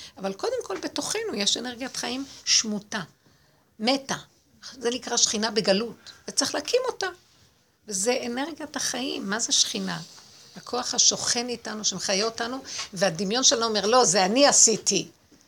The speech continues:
זה דמיון משוגע, אין אני בכלל, זה השם עושה הכל דרכנו, אבל אני לא אתן לו את הכבוד, זה אני. אני דואג, אני אכפת לי, אני כאוב, אני, אני רחמן, אני זה. והעבודה הזאת מחזירה אותנו בתשובה אחורה, "תשובו,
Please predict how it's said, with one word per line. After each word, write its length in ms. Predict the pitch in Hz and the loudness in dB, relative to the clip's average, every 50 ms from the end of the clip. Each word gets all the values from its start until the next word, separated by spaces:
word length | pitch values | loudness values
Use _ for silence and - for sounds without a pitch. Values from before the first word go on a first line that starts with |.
| _ _ _ _ _ - | _ _ _ _ _ -4
זה 140 | - 240 | -4 -2
דמיון 340 | 233 208 269 262 285 320 370 480 508 | 0 2 2 4 4 4 4 6 6
משוגע, 340 | 480 - - 415 381 403 415 | 8 8 8 6 4 4 2
אין 200 | - 277 359 453 494 508 | 4 4 4 2 2 0
אני 260 | 508 494 508 494 - - | -2 -4 -2 -2 -2 -2
בכלל, 360 | - - 427 - 226 208 208 | 0 0 2 2 2 4 4
זה 140 | 185 277 269 | 6 6 6
השם 280 | - - - - 302 320 339 - - - | 6 6 6 6 6 6 4 0 0 2
עושה 300 | - - - - 349 370 | 4 6 6 6 6 4
הכל 200 | 370 - - 466 440 | 2 2 2 2 4
דרכנו, 400 | - - - - 415 453 480 440 - - - - - | 2 0 2 2 2 2 2 0 -2 -6 -8 -2 0
אבל 180 | - 226 247 247 | 2 4 4 4
אני 180 | 254 277 302 | 4 4 4
לא 160 | 302 285 269 | 6 6 6
אתן 260 | 269 269 - 247 233 214 | 6 4 2 0 0 2
לו 100 | 196 185 | -2 -2
את 120 | 180 208 | -2 -4
הכבוד, 300 | 196 - 196 165 175 165 | -4 -4 -4 -4 -4 0
זה 160 | 165 190 180 | 0 0 0
אני. 260 | 175 196 226 226 196 - - - _ - _ _ _ _ _ _ _ _ - | 0 0 0 0 0 -2 -8 -16 _ -20 _ _ _ _ _ _ _ _ 0
אני 280 | 190 208 233 269 302 | 0 2 4 4 4
דואג, 420 | 269 220 247 220 185 196 208 180 190 | 6 6 4 4 4 4 2 2 0
אני 200 | 185 202 240 247 | 0 2 2 2
אכפת 360 | 240 - - - 226 220 226 | 0 0 0 -2 -2 0 0
לי, 120 | 226 214 | 0 0
אני 140 | 214 233 247 | -2 -2 -4
כאוב, 500 | 240 - 254 - - 226 226 220 196 190 | -4 -2 -2 -2 -2 -4 -4 -4 -4 -4
אני, 220 | 208 208 220 233 233 220 - - - | -4 -2 0 0 0 0 -2 -6 -8
אני 180 | 220 240 254 | -6 -6 -6
רחמן, 540 | 262 311 302 - - - - - 196 190 185 | -6 -6 -8 -12 -12 -12 -12 -10 -10 -10 -10
אני 200 | 175 170 190 190 | -12 -12 -10 -8
זה. 160 | 160 - - 165 - - - - - - - - | -8 -8 -8 -10 -16 -20 -20 -18 -18 -18 -14 -10
והעבודה 380 | 185 180 165 196 185 202 247 | -10 -8 -6 -6 -4 -4 -2
הזאת 260 | 254 247 240 226 - 202 | 0 0 -2 0 -2 0
מחזירה 340 | 170 - - 196 180 170 | 0 0 0 0 0 0
אותנו 280 | 196 190 - 202 180 175 | -2 -2 -2 -6 -6 -6
בתשובה 380 | 175 170 - - 190 165 180 170 | -4 -4 -4 -4 -4 -6 -8 -8
אחורה, 260 | 151 - - 156 160 - | -8 -8 -10 -12 -10 -8
"תשובו, 460 | - 180 - - - 226 180 156 165 | -2 2 2 2 2 0 -4 -6 -8